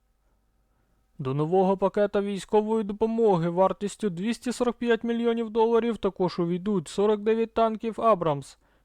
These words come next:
Як зазначається, ці танки забезпечать Збройним силам України більшу вогневу міць. Як заявив міністр, Австралія непохитно підтримує Україну.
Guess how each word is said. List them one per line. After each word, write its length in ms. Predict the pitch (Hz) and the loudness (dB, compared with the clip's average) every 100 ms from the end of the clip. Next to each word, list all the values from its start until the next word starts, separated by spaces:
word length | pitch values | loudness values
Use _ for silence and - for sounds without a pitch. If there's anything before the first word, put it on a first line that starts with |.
| _ | _
Як 200 | 139 147 | -4 -2
зазначається, 880 | 180 190 220 - 233 214 180 - 160 | -4 -4 -6 0 4 4 4 2 0
ці 220 | - 196 | 0 -2
танки 420 | 202 190 165 165 | 2 2 2 0
забезпечать 600 | 156 190 208 240 233 240 | 0 -2 0 0 0 -2
Збройним 560 | 190 185 220 247 254 247 | -2 0 2 2 0 -2
силам 360 | - 254 254 | -2 0 0
України 520 | 247 247 233 247 247 233 | 0 2 2 2 0 -2
більшу 460 | 175 202 220 247 | 0 -2 -2 -4
вогневу 560 | 214 180 165 175 185 214 | 0 0 2 0 0 0
міць. 440 | 202 214 - - _ _ _ _ _ _ _ _ _ _ _ _ _ _ _ _ _ _ _ | 0 -2 -6 -18 _ _ _ _ _ _ _ _ _ _ _ _ _ _ _ _ _ _ _
Як 260 | 135 135 | -2 -2
заявив 460 | 143 170 208 220 233 | 2 2 4 2 0
міністр, 540 | 233 240 233 196 - 156 | 0 0 0 0 0 0
Австралія 600 | 147 - 208 214 220 220 | 0 0 2 4 4 2
непохитно 680 | 233 240 233 - 220 190 165 | 0 2 0 2 0 0 0
підтримує 640 | 180 - 202 240 247 240 | -2 -2 -2 0 2 4
Україну. 800 | 226 202 202 196 208 214 165 131 | 4 2 0 2 2 2 0 -2